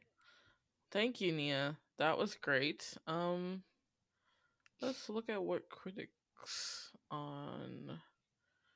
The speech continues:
Wikipedia were. Oh, most people just saying it's nicely tongue-in-cheek without insults to the intelligence of either child or adult.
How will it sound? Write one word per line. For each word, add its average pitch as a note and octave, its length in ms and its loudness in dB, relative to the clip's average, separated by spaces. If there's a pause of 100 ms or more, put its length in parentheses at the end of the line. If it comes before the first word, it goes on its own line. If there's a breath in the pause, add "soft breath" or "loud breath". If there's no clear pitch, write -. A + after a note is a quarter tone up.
(320)
Wikipedia - 1040 -4
were. - 420 -2 (2500)
Oh, C#4 240 0
most A#3 280 4
people A#3+ 260 4
just G#3+ 240 4
saying F#3+ 240 4
it's F#3 180 0
nicely F3 420 4
tongue-in-cheek E3 720 2
without C#3 260 6
insults D3 320 -2
to D3+ 40 -4
the C#3 120 2
intelligence C#3+ 500 0
of C#3 80 -4
either C#3 180 -4
child E3+ 400 6
or C#3 140 2
adult. F3+ 680 2